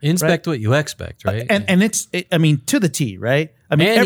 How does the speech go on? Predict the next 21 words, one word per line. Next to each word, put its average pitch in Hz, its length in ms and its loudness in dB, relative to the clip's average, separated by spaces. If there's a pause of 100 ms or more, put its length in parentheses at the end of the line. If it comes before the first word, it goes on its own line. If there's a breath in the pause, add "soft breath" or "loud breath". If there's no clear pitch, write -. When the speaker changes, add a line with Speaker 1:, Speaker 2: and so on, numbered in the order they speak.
Speaker 2:
everything 208 180 4
Speaker 1:
said 139 140 0
that 131 200 -4
they 113 140 -2
give 123 320 -4
them 107 500 -2
more 120 460 0
work 123 320 0
than 101 140 -6
what 104 140 -6
they 98 120 -6
can 90 160 -8
do, 104 260 -2
they 107 160 -2
know 139 260 2
they 135 100 2
can 110 160 -4
do 113 160 0
in 98 80 -4
a 95 40 -8
day. 90 280 -14